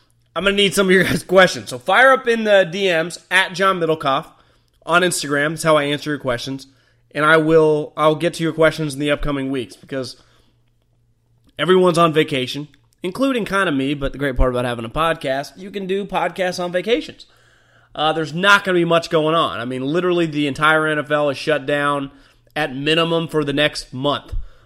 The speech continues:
Uh, so we won't even have people reporting probably till July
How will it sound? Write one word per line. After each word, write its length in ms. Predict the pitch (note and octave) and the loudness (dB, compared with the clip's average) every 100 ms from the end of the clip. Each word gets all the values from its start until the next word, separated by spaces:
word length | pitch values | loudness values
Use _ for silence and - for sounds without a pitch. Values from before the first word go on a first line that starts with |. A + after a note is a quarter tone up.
| - | -16
Uh, 360 | - A#2+ A#2+ A#2 | -6 -4 -2 -4
so 180 | - C3+ | -6 -4
we 160 | C#3 | -2
won't 320 | E3 E3 D3 - | 2 2 0 -4
even 240 | - C#3+ C#3+ | -6 -4 -2
have 200 | C#3 C3 | -2 -2
people 280 | D3+ C3+ B2+ | -4 -2 -4
reporting 600 | B2+ - D#3 D#3+ D3+ C3+ | -4 0 2 2 0 -4
probably 440 | D3 D#3 D#3+ D3 | 0 2 2 0
till 400 | C3+ C3 A#2+ - - - - _ _ _ _ B2 | 0 0 0 -4 -20 -20 -20 _ _ _ _ -8
July 1160 | C#3 C#3 C#3 D3 D3+ D3+ D3+ D3 D3 C#3+ C#3 | -4 0 4 4 6 6 4 2 0 -2 -4